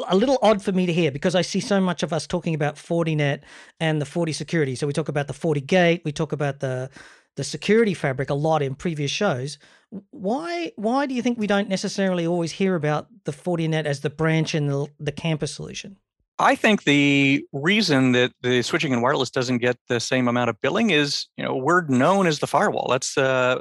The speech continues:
Speaker 2: something that, you know, we really shine at.
Speaker 1: Mm.
Speaker 2: Uh, however, our switch and wireless business, as I've mentioned, is, is quite sizable, and it's growing at multitudes of the, the industry growth rate because as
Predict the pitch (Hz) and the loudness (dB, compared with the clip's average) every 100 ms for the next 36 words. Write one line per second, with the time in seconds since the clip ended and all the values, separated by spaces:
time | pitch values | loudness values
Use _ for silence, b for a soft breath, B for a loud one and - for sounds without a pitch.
0 | - - 147 143 131 123 123 - 127 120 | -6 -4 -2 0 0 0 -2 -6 -4 -2
1 | 123 123 143 127 - 120 139 170 277 - | 0 2 4 4 2 2 4 2 2 -2
2 | - 156 135 B - 127 - - 160 165 | -8 -8 -6 B 0 0 0 0 2 4
3 | 285 127 117 123 - 123 123 123 123 - | 2 2 2 2 0 0 2 2 0 -2
4 | - 185 127 127 220 175 117 113 135 120 | -4 -2 0 0 0 -2 -4 -4 -4 -2
5 | 117 113 123 147 117 113 113 113 - 117 | 0 0 0 0 0 0 0 -2 -6 -6
6 | - 151 151 - 180 123 117 120 B B | -2 -2 0 0 0 -2 -4 -6 B B
7 | B - 143 151 - 127 151 208 135 120 | B -4 0 0 0 0 2 2 2 2
8 | 120 123 117 123 - 120 120 156 247 - | 0 0 0 0 -2 0 0 0 0 -4
9 | 123 120 117 110 - 117 117 110 120 117 | -4 0 0 0 -4 -2 -2 -2 0 0
10 | 113 117 131 - - 107 110 - 113 113 | 2 0 0 0 -2 -2 -2 -2 -2 -2
11 | - 120 120 117 117 110 - - 135 151 | -2 -4 0 2 0 -2 -6 -2 2 4
12 | 147 | 2